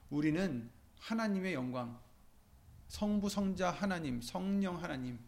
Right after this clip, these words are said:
삼위일체 하나님, 예수 이름으로 오신 삼위일체 하나님의 영광을 위해서 지으심을 받은 자들이고, 부르심을 입은 자들입니다. 그래서 이와 같이 오늘 본문의 말씀대로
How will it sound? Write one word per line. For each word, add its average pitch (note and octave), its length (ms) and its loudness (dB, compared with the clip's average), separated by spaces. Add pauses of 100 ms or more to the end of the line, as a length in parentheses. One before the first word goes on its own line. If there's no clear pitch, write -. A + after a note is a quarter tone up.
(540)
삼위일체 G#3 640 -2
하나님, D#3+ 420 -4 (240)
예수 G3 420 2
이름으로 G3 280 0
오신 F#3+ 180 -2
삼위일체 G#3 480 -2
하나님의 F3+ 360 -2
영광을 D#3+ 480 -2
위해서 C3+ 480 -4 (260)
지으심을 F3 560 2
받은 C#3+ 300 -2
자들이고, C3 760 -6
부르심을 G3 500 2
입은 C#3+ 180 -2
자들입니다. A#2 560 -8 (2000)
그래서 E3 520 -6 (460)
이와 C#3 280 0
같이 C3 280 -2
오늘 C#3 180 0
본문의 C#3+ 300 0
말씀대로 C3+ 800 0